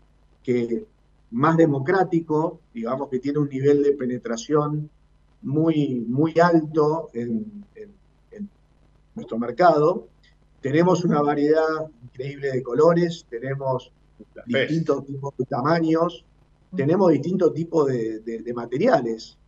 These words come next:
Speaker 1: porque tenemos, eh, el, el clásico, la clásica botella de Ecotwist de, de, de plástico, que puede ser con rosca, que puede ser con pico.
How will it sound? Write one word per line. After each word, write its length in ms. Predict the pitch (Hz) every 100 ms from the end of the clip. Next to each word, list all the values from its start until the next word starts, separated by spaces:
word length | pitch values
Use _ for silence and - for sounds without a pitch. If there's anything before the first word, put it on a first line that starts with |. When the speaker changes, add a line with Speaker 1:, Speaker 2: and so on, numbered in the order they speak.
| -
Speaker 1:
porque 220 | 117 113
tenemos, 580 | 120 131 139 139 131 - _ _ _ _ _ -
eh, 340 | 107 104 101 98 _
el, 220 | 101 98 95
el 200 | 104 104
clásico, 720 | 117 147 143 135 131 127 117
la 120 | 120 117
clásica 400 | 147 147 143 135
botella 380 | 127 123 135
de 60 | 135
Ecotwist 600 | 127 120 127 127 - - _ -
de, 180 | 107
de, 180 | 104 104
de 80 | 107
plástico, 840 | - 156 170 - 139 143 175 - _ _ _ _
que 100 | 147
puede 180 | 143 156
ser 180 | 147 143
con 180 | 139 127
rosca, 360 | 147 180 180
que 100 | 139
puede 180 | 117 131
ser 180 | 131 131
con 200 | 123 120
pico. 540 | 190 180 156 151 156